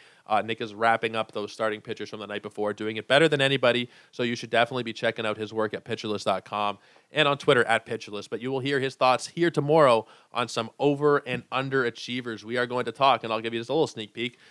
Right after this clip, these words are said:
Sandy Alcantara, Alek Manoah, Grayson Rodriguez on the underachieving side. I'll hold back some of those names. And some of the overachievers, essentially just the entire Minnesota <laughs> Twins, uh, starting rotation. Joe Ryan, Pablo Lopez, Sonny Gray. Those guys have been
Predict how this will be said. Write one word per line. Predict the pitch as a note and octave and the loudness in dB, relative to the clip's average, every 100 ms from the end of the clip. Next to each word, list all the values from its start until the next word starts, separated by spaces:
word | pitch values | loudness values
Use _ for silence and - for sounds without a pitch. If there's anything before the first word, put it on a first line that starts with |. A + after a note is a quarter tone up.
| _ | _
Sandy | - D3 D3 | -2 0 4
Alcantara, | C#3+ - D3 D3 C#3+ | 4 4 0 4 4
Alek | C#3 C#3 | 6 4
Manoah, | C3 B2+ C#3 A#2+ G#2 | 2 2 6 6 4
Grayson | A#2 B2+ B2 | 0 0 -2
Rodriguez | G#2+ G#2+ C#3+ D3 C#3+ C#3+ - | -2 -2 -2 2 4 2 -4
on | B2+ B2+ | -4 -2
the | B2+ | -2
underachieving | A2+ C3 C#3 C3 - C#3 C3 B2+ | -2 0 2 0 -2 -4 -4 -6
side. | C3 A#2+ B2+ D#3 D3+ | 0 0 0 -2 -6
I'll | G#2+ A2 | -10 -10
hold | - B2 A2 | -2 0 2
back | G#2+ G#2 | 0 -2
some | A#2+ | -4
of | A2+ | -2
those | A2+ | -2
names. | A#2 C#3 C#3 | -2 -6 -4
And | |
some | D3 | -2
of | D3+ | 2
the | |
overachievers, | D3+ E3+ D#3+ C3 C3 C#3+ C#3 - _ _ - | 4 4 0 -2 -2 -4 -6 -12 _ _ -8
essentially | C3 G3+ G3 E3+ | 4 4 6 2
just | E3 F3+ | 2 -4
the | |
entire | E3+ D3 E3 D3+ | -2 6 6 6
Minnesota | D3+ D#3+ D#3 | 2 2 2
<laughs> | D3 | 2
Twins, | - D#3+ G3+ B2 - F#3 - | 2 0 0 -8 -16 -20 -4
uh, | B2 B2 | 0 2
starting | - D3 C#3+ | 4 2 2
rotation. | C3+ C#3 E3+ A#2+ G2 | 0 0 -4 -6 -12
Joe | G2 B2+ | -8 -4
Ryan, | B2+ C3+ C3+ | 0 2 2
Pablo | B2+ B2+ B2 | 0 2 2
Lopez, | A#2 B2+ B2+ | 0 0 -4
Sonny | - B2 | -4 -6
Gray. | A#2 B2 B2 A2 - - _ - | -4 0 0 0 -6 -20 _ 0
Those | C#3+ C#3 | 0 6
guys | C3+ C3 B2+ | 8 8 6
have | - B2+ A2+ | 4 2 4
been | A#2+ A#2 | 0 0